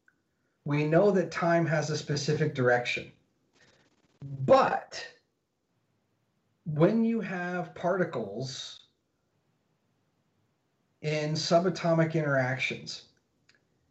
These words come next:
if you have an antiparticle that's created as a result of a collision, like, right, in the, in the Large Hadron Collider, right, they're colliding protons at really high speeds, close to the speed of light, so on. In those collisions, when you're colliding these different subatomic particles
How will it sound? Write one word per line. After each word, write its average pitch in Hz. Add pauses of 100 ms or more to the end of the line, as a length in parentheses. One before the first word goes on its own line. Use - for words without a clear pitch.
(300)
if 165
you 226
have 180
an 160
antiparticle 147
that's 135
created 139
as 123
a 131
result 131
of 127
a 117
collision, 113
like, 98
right, 120
in 131
the, 113
in 117
the 113
Large 131
Hadron 127
Collider, 120
right, 113
they're 113
colliding 120
protons 123
at 110
really 127
high 120
speeds, 117 (400)
close 127
to 131
the 117
speed 127
of 117
light, 113
so 120
on. 117 (1000)
In 208
those 214
collisions, 160
when 139
you're 135
colliding 139
these 131
different 143
subatomic 135
particles 110